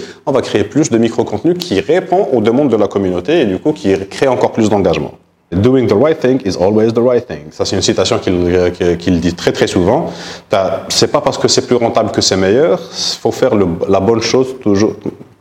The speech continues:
Quand je dis tel khair, c'est toujours bien, <laughs> basiquement. Donc, si, si dans ta tête c'est bien, c'est que c'est bien. Ensuite, distribute encore et on repart dans la boucle en fait. Donc tu crées,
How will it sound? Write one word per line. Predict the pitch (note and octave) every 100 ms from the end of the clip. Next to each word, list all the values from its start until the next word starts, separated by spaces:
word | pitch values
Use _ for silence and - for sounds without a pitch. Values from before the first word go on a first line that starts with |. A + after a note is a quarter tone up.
| - - - - - -
Quand |
je | F3
dis | F3 F3+ F#3 - - -
tel | G#3 E3
khair, | - C#3+
c'est | - A2+
toujours | G#2+ F#2
bien, | D#2+ - - -
<laughs> | - - - F3+ E3+
basiquement. | C3+ A#2+ G#2+ F2 - - - - -
Donc, |
si, | B2 C3+ - F#3 E3
si | F#3
dans | E3+
ta | E3
tête | D#3+ C#3
c'est | C#3 C3
bien, | C3+ E3+
c'est | D#3
que | -
c'est | G2
bien. | F2+ - - _ _ _ _ _ _ _ _ _ _ _ _ _ - - - - - - - - - - - -
Ensuite, | E3+ A#3+ G#3+
distribute | F3 F#3+ - A#2 A2+ A#2
encore | G2+ C3+ G3 - -
et | - C#4+ - - _ _ -
on | D3
repart | C3 B2+ D3
dans | B2
la | G#2+
boucle | G2+ F2+
en | F2+
fait. | E2 D#2+ - _ _ _ - -
Donc | G#2+ -
tu | D#3
crées, | - D3 C#3+